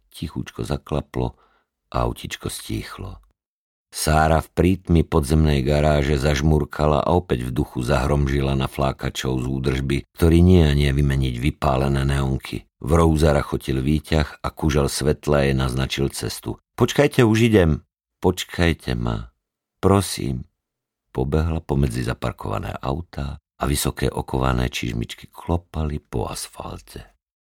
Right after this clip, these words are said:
"Pomaly, pani doktorka, len pomaly. Ja vám neutečiem.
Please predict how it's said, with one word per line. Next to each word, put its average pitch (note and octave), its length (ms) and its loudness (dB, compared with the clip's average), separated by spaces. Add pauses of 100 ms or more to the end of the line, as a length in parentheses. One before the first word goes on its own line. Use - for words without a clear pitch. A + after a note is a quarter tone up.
(560)
"Pomaly, C#3+ 340 4
pani G#2+ 300 0
doktorka, - 560 -8
len A2 240 -2
pomaly. B1 720 0
Ja E2+ 240 4
vám F2+ 240 4
neutečiem. F#2 720 0